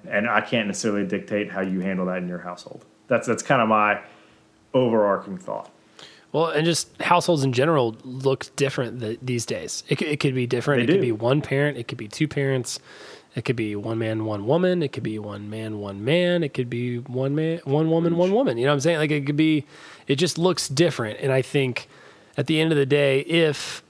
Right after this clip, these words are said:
Speaker 2: I mean, I'll give you major props 'cause Tyler said it first. He was just like,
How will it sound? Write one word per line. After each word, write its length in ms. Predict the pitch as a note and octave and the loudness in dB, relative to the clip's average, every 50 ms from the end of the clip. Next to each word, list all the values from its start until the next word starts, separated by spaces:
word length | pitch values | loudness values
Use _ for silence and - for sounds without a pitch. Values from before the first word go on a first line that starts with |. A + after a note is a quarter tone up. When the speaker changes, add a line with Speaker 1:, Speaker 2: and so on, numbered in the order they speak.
| _ _ _ _ - | _ _ _ _ -10
Speaker 2:
I 100 | - C3 | -4 -2
mean, 180 | C3+ C3+ B2 A#2 | 0 0 0 2
I'll 140 | A#2 C#3+ D#3+ | 4 4 4
give 200 | - - C#3+ A#2+ | 4 2 0 0
you 160 | A#2 A2+ A2 | 0 -6 -8
major 420 | - - A#2 B2 C3+ D#3 C#3 B2+ G2+ | -6 -4 -2 0 0 0 0 -4 -8
props 580 | G#2 - C3+ C3 A#2 G#2+ - - - - - | -6 -4 -2 -2 -2 -4 -6 -6 -8 -8 -8
'cause 160 | - - B2 - | -8 -8 -6 0
Tyler 260 | - D3+ D#3 D#3 B2 | 2 4 4 4 2
said 160 | - C3 A2+ | 0 -2 -4
it 80 | A2 - | -4 -4
first. 380 | - D3 C#3+ B2 G#2+ - - | 0 0 2 2 0 -4 -6
He 100 | A#2+ A#2 | -6 -4
was 160 | A#2+ A2+ - | -4 -4 -4
just 180 | - C3+ - - | -4 -4 -4 -4
like, 320 | A#2+ G#2+ G#2 G#2 - - | -6 -6 -8 -8 -12 -14